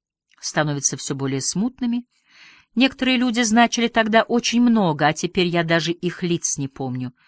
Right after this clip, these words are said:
Других же, куда менее важных, вижу сейчас как наяву.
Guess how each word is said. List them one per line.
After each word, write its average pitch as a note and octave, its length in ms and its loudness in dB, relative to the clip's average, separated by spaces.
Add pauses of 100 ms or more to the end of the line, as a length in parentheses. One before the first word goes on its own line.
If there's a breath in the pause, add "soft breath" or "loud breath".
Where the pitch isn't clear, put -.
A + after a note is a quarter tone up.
(420 soft breath)
Других F#3 580 2
же, D4 200 -2
куда E3+ 380 0
менее C4+ 400 2
важных, B3 520 2
вижу A#3+ 380 -2
сейчас G3 540 -4
как F3 240 -6
наяву. C3 440 -6